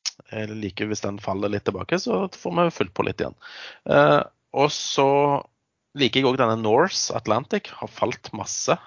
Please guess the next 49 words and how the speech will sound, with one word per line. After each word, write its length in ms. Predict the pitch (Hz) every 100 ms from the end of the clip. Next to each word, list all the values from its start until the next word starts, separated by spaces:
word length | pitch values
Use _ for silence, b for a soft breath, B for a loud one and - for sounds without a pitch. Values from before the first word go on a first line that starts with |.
| -
eh, 1040 | 120 120 120 120 117 117 113 113 110 - - - -
og 160 | - 104 -
prises 320 | 95 - -
nå 180 | 98 98
vel 280 | 95 95 92
til 240 | - 98
rundt 320 | 95 95 -
cash. 420 | - 226 - - - B B B B
De 140 | - -
skal 140 | 131
starte 300 | 117 107 120
operasjoner 480 | 120 120 117 117 120
snart, 540 | - 143 196 - - - 131
eh, 400 | 127 127 127 120
men 300 | 123 131 131
i 240 | 113 113
en, 300 | - 110 110
eh, 160 | 110 110
krigsfylt 680 | 110 127 - - 120 113 -
verden 320 | 113 131 151
så 140 | 127 110
er 80 | 107
vel 100 | 110
gjerne 220 | 101 98
ikke 160 | 110 107
det 140 | 104
det 140 | 101 95 98 B B B B B B B B _ _ _ - 107
retteste 840 | 113 - - _ - 127 - - 175 175
å 80 | 180
eie, 180 | 190 202 202
men, 240 | 175 170
eh, 140 | 165 151
det 140 | 147
plutselig 320 | - 139 147 143
så 80 |
blir 160 | 143 135
det 80 | 139
fred, 320 | 151 180 214 190
og 80 | -
så 160 | 190
skal 300 | 165 - -
det 80 | 113
ut 140 | - 117
og 60 |
fly 80 | 104
til 180 | - 101
U 60 | 95
S 40 |
A. 60 | 73